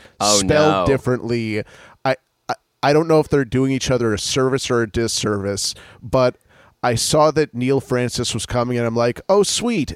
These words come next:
Speaker 2: And then I saw that it, Neil Francis was coming on a, a different date, and I'm like, "What the hell is going on here?"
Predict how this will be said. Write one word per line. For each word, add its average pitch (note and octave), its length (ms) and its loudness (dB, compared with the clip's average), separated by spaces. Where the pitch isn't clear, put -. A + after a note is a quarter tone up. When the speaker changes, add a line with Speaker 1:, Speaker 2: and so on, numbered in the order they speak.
Speaker 2:
And C3 180 -2
then D#3 140 0
I F#3 140 0
saw F3 260 0
that D#3 160 0
it, - 80 -6
Neil C#3+ 240 -2
Francis C#3+ 380 -2
was C3+ 140 -8
coming D#3 240 -4
on D3+ 100 0
a, D3 200 -2
a C#3+ 180 0
different D3 420 0
date, D3+ 320 -2
and A2+ 160 -2
I'm A#2+ 100 -2
like, A#2+ 280 -2
"What B2 380 0
the G#3+ 120 0
hell C3 400 -4
is C3 140 -2
going A#2 380 0
on G3 220 0
here?" C3 280 -4